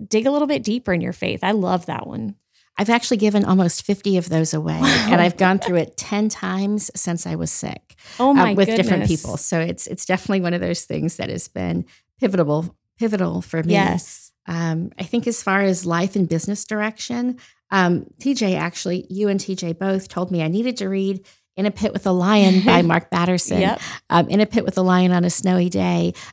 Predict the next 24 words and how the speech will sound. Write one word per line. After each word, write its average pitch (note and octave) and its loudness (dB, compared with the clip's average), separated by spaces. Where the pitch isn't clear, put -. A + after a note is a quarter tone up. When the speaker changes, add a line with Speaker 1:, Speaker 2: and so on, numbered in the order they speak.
Speaker 2:
about G#3 4
a - 2
year F3 2
ago. F3 2
And E3+ 0
I F3+ 2
actually F#3+ 0
had F3+ -2
my E3+ 4
board G3 0
of F3 2
our F3 2
nonprofit F3+ 0
read D#3+ -2
it, E3 -2
and E3+ 2
I'm D#3+ 2
doing E3+ 2
a E3 0
connect F#3+ 0
group F3+ -4
on E3 -2
that E3 -2
now. E3+ -4